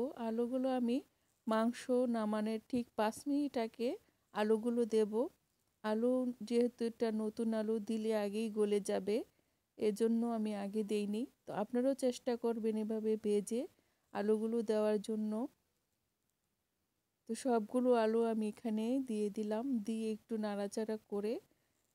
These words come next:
পাঁচ মিনিটের মতো এটা আমি রান্না করে নেব। মাংসটা কিন্তু সিদ্ধ হয়ে গেছে আমার। তো দেখুন উঠিয়ে নিলাম, দেখুন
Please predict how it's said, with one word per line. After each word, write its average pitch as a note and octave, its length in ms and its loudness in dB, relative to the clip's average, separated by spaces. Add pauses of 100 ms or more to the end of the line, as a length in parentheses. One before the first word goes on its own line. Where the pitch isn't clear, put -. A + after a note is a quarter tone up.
(240)
পাঁচ A3 240 0
মিনিটের C4+ 420 2
মতো A3+ 280 -2 (100)
এটা A3 220 -2
আমি G#3 220 -2
রান্না G#3 340 -2
করে G#3+ 280 0
নেব। G#3 240 -2 (580)
মাংসটা B3 480 0
কিন্তু C#4 340 0 (100)
সিদ্ধ A3+ 460 -2
হয়ে G#3+ 340 4
গেছে A3 400 -2
আমার। G#3 280 -2 (1600)
তো A3 100 4
দেখুন A3+ 460 2 (160)
উঠিয়ে A3 380 -2
নিলাম, A3 360 0 (340)
দেখুন A3 320 -2